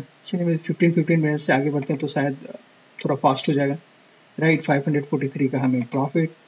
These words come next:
उसके बाद मैं देख रहा हूँ टू हंड्रेड ट्वेंटी फ़ाइव का प्रॉफिट, टू हंड्रेड फिफ्टी फ़ाइव का loss, six हंड्रेड का profits loss,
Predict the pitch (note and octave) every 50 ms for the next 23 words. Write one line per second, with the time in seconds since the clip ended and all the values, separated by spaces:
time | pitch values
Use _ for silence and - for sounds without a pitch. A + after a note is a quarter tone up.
0 | _ _ _ _ _ _ - - C#3 - - D#3+ D3 D3+ D3 C#3 D3 D3+ C#3 C#3
1 | C#3+ C#3+ C#3 B2+ C#3 C3+ C3 C#3+ C#3+ C3 C3+ C#3 C3+ - _ _ _ _ _ _
2 | _ - E3 D3+ C#3+ C#3 C3+ C#3 C3 - C3+ C3 C3 - C#3+ C3+ C#3 C#3+ B2+ -
3 | D3 C3 C3+ - E3 D#3 - - _ _ _ _ _ _ _ _ _ _ _ _
4 | _ _ _ _ _ _ _ _ _ _ _ _ _ _ _ _ _ - - -
5 | - D3 C#3 C#3 C#3 C#3 C#3 C3+ - C#3+ C3 - C#3 C3 - C3 B2+ B2+ - C3+
6 | A#2+ - _ _ _ _ - C3+ C#3 D3+ D#3 D#3 D#3 - - _ _ _ _ _
7 | _ _ - - - - - - - E3+ E3 - E3+ D3 C#3 C#3+ C3+ - C#3 B2
8 | - - - C3 C3+ C#3+ - - E3 E3+ E3+ - - - - C#3+ C#3 C#3+ D#3 D#3+
9 | D#3 - -